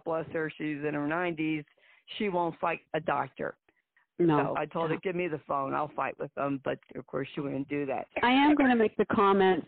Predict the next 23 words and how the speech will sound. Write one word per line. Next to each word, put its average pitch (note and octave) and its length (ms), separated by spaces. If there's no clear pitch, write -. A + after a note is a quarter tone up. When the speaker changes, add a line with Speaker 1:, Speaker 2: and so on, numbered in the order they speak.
Speaker 2:
that F3+ 340
I F#3+ 200
think G#3+ 260
our F3+ 200
disease-specific F#3 1400
organizations, F3 1160
like F3+ 240
the F#3 60
Alzheimer's F3 840
Association, E3+ 920
Parkinson's, E3+ 640
early F3 300
onset E3 680
organizations E3+ 960
out F3 260
there, E3 240
the E3 120
disease-specific F3+ 920
organizations, E3 720
are G#3 180
so C4 120
busy A3+ 360
raising F#3+ 540